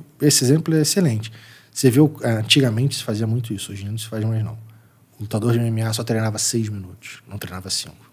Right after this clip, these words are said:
"Não, porque eu sou errando em seis, eu errando em cinco." Ele ensinou o corpo dele a sair na porrada por seis minutos e do seis ao sétimo minuto parar.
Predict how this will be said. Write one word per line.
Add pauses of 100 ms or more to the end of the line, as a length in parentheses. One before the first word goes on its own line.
"Não,
porque
eu
sou
errando
em
seis,
eu
errando
em
cinco." (640)
Ele
ensinou
o
corpo
dele (160)
a
sair
na
porrada
por
seis
minutos (680)
e
do
seis
ao
sétimo
minuto (640)
parar.